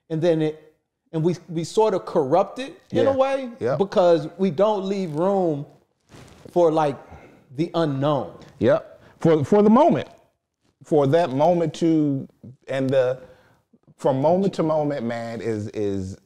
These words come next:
Speaker 2: we don't know. We're just here from moment to moment building. And that's what building is. People think,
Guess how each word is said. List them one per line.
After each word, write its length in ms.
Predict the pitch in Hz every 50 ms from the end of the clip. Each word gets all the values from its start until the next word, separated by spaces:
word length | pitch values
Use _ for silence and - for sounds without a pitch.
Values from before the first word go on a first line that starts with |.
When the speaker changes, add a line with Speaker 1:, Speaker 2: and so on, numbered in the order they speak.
| _ -
Speaker 2:
we 200 | 101 117 139 147
don't 220 | 147 139 131 131
know. 300 | 143 147 135 107 82 - - - _ _ _ _ _ _ _ _ _ _ _ _ _ _ _ _ _ _ _
We're 260 | 107 117 135 151 156 143
just 240 | 131 143 135 131
here 420 | 131 135 156 147 139 135 120 117 113
from 260 | - - 113 104 104
moment 320 | 110 117 123 120 127 123 -
to 80 | 131
moment 480 | 120 120 117 113 110 110 107 107 110 104
building. 420 | 143 143 143 131 104 87 87 80 -
And 100 | 98 110 135
that's 180 | 170 190 -
what 300 | 170 170 165 139 113 110
building 400 | 117 151 170 180 180 156 156 165
is. 260 | 196 214 170 117 104
People 220 | - 175 160 135 123
think, 440 | - 156 147 139 135 - - -